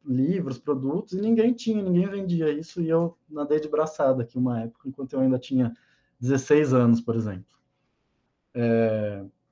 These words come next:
enxerguei uma oportunidade ali, mas não parou aí, né? Aí foi quando eu entrei na usp em dois mil e dez, gente, eu tô aqui na faculdade ainda, mas eu entrei <laughs>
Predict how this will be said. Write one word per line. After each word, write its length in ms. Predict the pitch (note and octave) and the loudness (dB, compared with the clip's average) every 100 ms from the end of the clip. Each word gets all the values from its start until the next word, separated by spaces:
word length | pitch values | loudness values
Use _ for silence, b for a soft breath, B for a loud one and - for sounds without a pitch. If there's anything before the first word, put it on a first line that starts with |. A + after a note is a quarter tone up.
| - | -8
enxerguei 460 | D#3+ F#3 E3+ E3 | -2 4 4 6
uma 140 | E3 D#3 | 4 2
oportunidade 640 | D#3 D3+ D#3 C3 G#2+ G#2 | -2 -2 -2 -2 -2 -6
ali, 160 | G2+ G#2 | -12 -4
mas 160 | F3 | 2
não 80 | A#3 | 4
parou 300 | B3 A3+ A3+ | 8 10 12
aí, 180 | F#3+ C#3+ | 10 8
né? 280 | B2+ C#3 D3+ _ _ _ _ _ _ | 6 4 0 _ _ _ _ _ _
Aí 360 | D3 D3+ E3+ G3 | 4 6 6 4
foi 260 | - F3 | 4 4
quando 320 | F3 E3+ D#3+ | 4 2 2
eu 140 | D3+ D3 | 2 2
entrei 180 | C#3+ D3+ | 2 2
na 100 | C#3+ | 2
usp 320 | C#3 F3+ F3+ | 2 0 0
em 40 | |
dois 260 | D3 D3+ B2+ | 4 4 4
mil 180 | D#3+ B3+ | 2 4
e 60 | |
dez, 640 | G3+ C#3 C3 C#3+ F3 F#3+ - | 4 4 4 6 4 0 -8
gente, 300 | D3 E3 D#3+ | -6 -6 -6
eu 80 | |
tô 100 | D3 | -8
aqui 160 | C#3+ D#3 | -6 -6
na 80 | C#3+ | -6
faculdade 500 | D3+ C#3+ B2+ C3+ C3 | -6 -6 -2 0 0
ainda, 240 | B2+ D3 | 0 0
mas 180 | D3+ C3+ | -2 -2
eu 80 | C3+ | -2
entrei 300 | A#2 - B2 F3 - | -4 -8 -8 -6 -6
<laughs> 180 | F3+ | -8